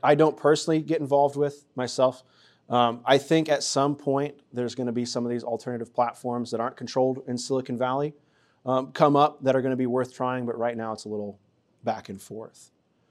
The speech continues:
If you're interested in these, I really recommend Utreon. It's a place where a lot of historians and historic firearms documentation,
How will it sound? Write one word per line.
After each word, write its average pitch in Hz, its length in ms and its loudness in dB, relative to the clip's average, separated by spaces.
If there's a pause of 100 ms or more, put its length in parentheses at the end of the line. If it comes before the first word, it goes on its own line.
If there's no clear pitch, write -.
(420)
If 131 180 -4
you're 127 200 4
interested 170 520 6
in 160 100 2
these, 156 440 0 (140)
I 139 80 8
really 160 280 6
recommend 143 600 2
Utreon. 139 720 -2 (360)
It's 117 120 -6
a 135 60 -2
place 139 380 4
where 131 100 4
a 120 60 4
lot 123 200 6
of 123 160 -2
historians 139 920 0
and 110 260 -4
historic 123 480 -4
firearms 131 800 -4
documentation, 127 800 -4